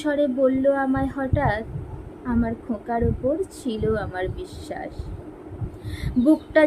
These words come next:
যেন গর্বে গেল আকাশ সমান হয়ে। মাগো, তোমার হাত চিরকাল থাকে আমার জীবনের আশিস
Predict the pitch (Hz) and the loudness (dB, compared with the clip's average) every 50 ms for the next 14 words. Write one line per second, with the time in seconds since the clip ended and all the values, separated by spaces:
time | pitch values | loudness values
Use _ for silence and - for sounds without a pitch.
0 | 269 302 302 294 311 339 349 277 247 233 262 254 254 254 262 247 240 285 285 269 | 8 6 6 6 4 2 2 0 0 2 4 4 6 6 4 2 0 -2 -2 2
1 | 247 254 240 247 262 285 320 339 - - 247 247 247 247 - - 294 294 285 - | 2 2 4 4 4 4 4 2 0 2 0 0 0 0 -2 -2 -2 -2 -2 -2
2 | - - - 226 202 208 208 190 190 - - 208 185 180 175 165 - - - - | -4 -2 -2 0 2 2 2 0 0 -2 -4 -2 -2 -2 -2 -4 -6 -8 -10 -8
3 | - - - 240 226 220 208 208 214 233 226 202 - 226 - - - - - - | -8 -8 -2 0 2 2 2 2 2 0 0 0 -2 -6 -12 -12 -16 -16 -16 -16
4 | - - - - - - - - - - - - 302 294 294 294 311 330 330 320 | -16 -16 -16 -14 -14 -8 -4 -4 -4 0 4 8 8 8 8 8 6 6 6 6
5 | 311 - 294 285 285 294 320 349 - - - - - 311 285 277 311 320 311 - | 2 2 2 4 6 6 6 6 4 0 -12 -4 -2 0 2 4 4 4 4 4
6 | 302 302 302 302 - - - 262 247 - - 294 294 277 277 262 240 214 202 196 | 4 4 4 4 2 -2 -6 -8 -8 -6 -2 0 0 2 2 2 0 0 0 0
7 | 202 - - - - - - - - - - - - - - 240 240 220 240 240 | -2 -2 -4 -6 -12 -14 -14 -14 -14 -14 -14 -12 -12 -4 0 0 0 2 2 2
8 | 233 226 226 233 254 269 - - 202 - - - 190 190 | 4 4 4 4 2 2 2 -2 -4 -6 -6 -6 -6 -6